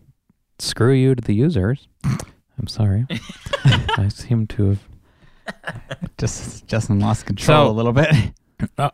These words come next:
Speaker 1: all I'm saying is that either you have to put more stuff on it that doesn't work as good, and they have, it's just like, it's just the, the whole ecosystem. Like, you have a phone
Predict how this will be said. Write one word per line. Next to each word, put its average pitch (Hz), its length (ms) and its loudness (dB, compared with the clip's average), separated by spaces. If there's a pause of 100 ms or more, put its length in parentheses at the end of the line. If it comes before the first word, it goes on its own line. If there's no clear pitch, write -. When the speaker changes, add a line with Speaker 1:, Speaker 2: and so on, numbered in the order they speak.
Speaker 1:
all 135 240 4
I'm 170 120 4
saying 98 320 2
is 101 240 0
that - 180 -2
either 120 200 4
you 110 120 4
have 110 120 0
to - 60 -10
put - 240 -2
more 131 220 0
stuff - 340 -2
on 95 140 0
it 98 200 -2
that - 280 -10
doesn't 135 280 2
work 113 240 0
as 95 120 -4
good, 92 340 0 (280)
and 117 200 0
they 110 100 2
have, 117 320 0 (140)
it's 139 240 -2
just 190 220 0
like, 185 180 0
it's - 160 -6
just - 300 -4
the, - 340 -6
the 170 140 2
whole 202 160 4
ecosystem. 113 600 -2
Like, 120 240 -2 (200)
you 131 120 2
have 143 160 2
a 143 60 0
phone 127 480 2